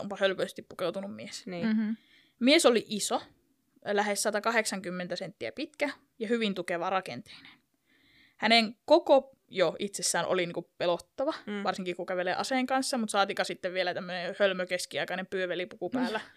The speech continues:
Speaker 1: Niin se oli niinku tosi uhkaava näky.
Speaker 3: Mm.
Speaker 2: Niin.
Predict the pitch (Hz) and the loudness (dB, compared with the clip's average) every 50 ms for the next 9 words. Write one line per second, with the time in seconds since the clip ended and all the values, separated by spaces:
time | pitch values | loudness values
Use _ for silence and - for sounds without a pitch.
0 | - - - - - - _ _ - 208 208 220 220 233 233 233 214 196 190 190 | -20 -20 -20 -20 -20 -20 _ _ -6 -2 4 6 8 10 10 10 8 8 6 2
1 | - 196 208 - - - 233 233 240 247 - 214 190 82 - - - - - 170 | -4 -6 -6 -6 -4 2 6 6 6 6 4 0 -4 -6 -8 -10 -10 -8 -6 -4
2 | 131 - 104 113 - 220 214 208 202 185 196 202 190 175 180 196 202 | -4 -4 -4 -2 0 2 2 2 2 0 -2 -2 -4 -4 -6 -8 -10